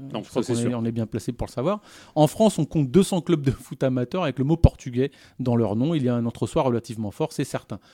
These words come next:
Speaker 2: Bon, tout ça pour dire que lui-même, en deux mille seize, effectivement, à l'occasion de la Coupe, euh, euh, Coupe d'Europe, ou enfin, en tout cas de matchs de foot, euh, voilà, il y a des relents xénophobes
Speaker 1: Bien sûr.
Speaker 2: classiques, euh, qu'on voit d'ailleurs beaucoup dans ce,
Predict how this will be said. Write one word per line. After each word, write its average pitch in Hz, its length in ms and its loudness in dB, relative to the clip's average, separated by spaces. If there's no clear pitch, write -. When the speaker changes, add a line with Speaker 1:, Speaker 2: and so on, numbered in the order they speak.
Speaker 2:
Bon, 113 120 -8
tout 170 120 -10
ça 165 160 0
pour 165 180 4
dire 165 220 -2
que 139 80 -2
lui-même, 170 580 0
en 135 100 -2
deux 135 140 -2
mille 151 180 -4
seize, 139 340 -6
effectivement, 147 540 -10
à 147 60 -4
l'occasion 120 420 -8
de 127 60 -8
la 107 80 -10
Coupe, - 260 -20
euh, 98 200 -10
euh, 98 140 -10
Coupe 107 200 -18
d'Europe, 107 460 -4
ou 107 60 -14
enfin, - 160 -12
en - 40 -10
tout - 80 -20
cas 113 120 -6
de 101 100 -8
matchs 98 260 -8
de 110 120 -2
foot, 175 360 -8
euh, 98 360 -16
voilà, 98 300 -12
il 104 60 -20
y - 20 -16
a 101 40 -16
des 107 60 -12
relents 113 540 -8
xénophobes 104 760 -12
Speaker 1:
Bien 110 120 -6
sûr. - 200 -4
Speaker 2:
classiques, 131 260 -6
euh, 101 320 -10
qu'on 110 140 -14
voit 107 240 -6
d'ailleurs 104 220 -6
beaucoup 107 240 -10
dans 107 100 -6
ce, - 160 -14